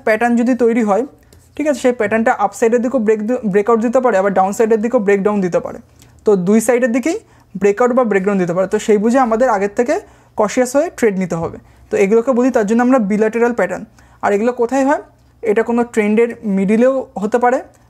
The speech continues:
বা কোনো একটা, আহ, রেজিস্ট্যান্স পয়েন্টের কাছাকাছিও দেখা যায়, আবার বা কোনো একটা সাপোর্ট লেভেলের কাছাকাছিও দেখা যায়। তো এর কোনো প্লেস ঠিক থাকে না, কিন্তু এই প্যাটার্নগুলো তৈরি হলে আমরা বুঝতে পারবো যে এখান থেকে প্রাইস একটা ভালো মতো মুভ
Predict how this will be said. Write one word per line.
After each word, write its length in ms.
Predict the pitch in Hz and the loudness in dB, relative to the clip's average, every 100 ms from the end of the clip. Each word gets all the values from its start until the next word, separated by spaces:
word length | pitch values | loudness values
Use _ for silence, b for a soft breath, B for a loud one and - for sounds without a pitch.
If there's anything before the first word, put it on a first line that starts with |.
| - | -4
বা 80 | 190 208 | -2 0
কোনো 100 | 208 | -2
একটা, 120 | 208 220 | 0 0
আহ, 60 | 196 185 180 | 2 0 2
রেজিস্ট্যান্স 340 | 185 202 247 233 - | 0 0 -2 -2 0
পয়েন্টের 280 | 202 214 220 | 0 2 0
কাছাকাছিও 360 | 208 226 233 262 220 | 0 -2 0 0 0
দেখা 140 | 240 240 | 2 0
যায়, 120 | 320 - _ b b - | -2 -8 _ b b -2
আবার 160 | 220 214 | 0 0
বা 60 | 220 220 | 0 -2
কোনো 100 | 208 | -4
একটা 120 | 220 214 | -4 -4
সাপোর্ট 220 | 202 208 202 | -2 0 2
লেভেলের 220 | 208 202 | 2 0
কাছাকাছিও 300 | 196 214 247 190 | -2 -2 0 -2
দেখা 120 | 170 170 | -4 -12
যায়। 100 | - b b b - | -14 b b b -6
তো 60 | - - 220 | -6 2 2
এর 80 | 254 262 | 2 2
কোনো 120 | 277 269 | 0 2
প্লেস 220 | 254 269 - - - | 0 0 -8 -18 -2
ঠিক 120 | 277 - | -2 0
থাকে 160 | 208 185 233 | -4 -2 -6
না, 60 | - _ _ | -6 _ _
কিন্তু 220 | 247 233 311 359 - 220 | 0 0 0 -4 -6 -2
এই 60 | 220 | 0
প্যাটার্নগুলো 360 | 226 220 233 247 247 | 0 0 0 0 2
তৈরি 160 | 240 233 | 2 2
হলে 120 | 269 247 | 2 0
আমরা 120 | 220 220 | 0 -2
বুঝতে 200 | 214 - 240 | -2 -2 0
পারবো 180 | 247 262 269 | 2 2 0
যে 60 | 349 b b b b b | -4 b b b b b
এখান 160 | 208 214 220 | -2 0 0
থেকে 160 | 233 415 - _ - | 0 -4 -8 _ -2
প্রাইস 240 | 220 320 - - 214 | 0 0 -6 -14 -8
একটা 140 | - 233 | -4 -2
ভালো 140 | 190 202 226 | 0 2 2
মতো 120 | 294 | 2
মুভ 100 | 233 | 2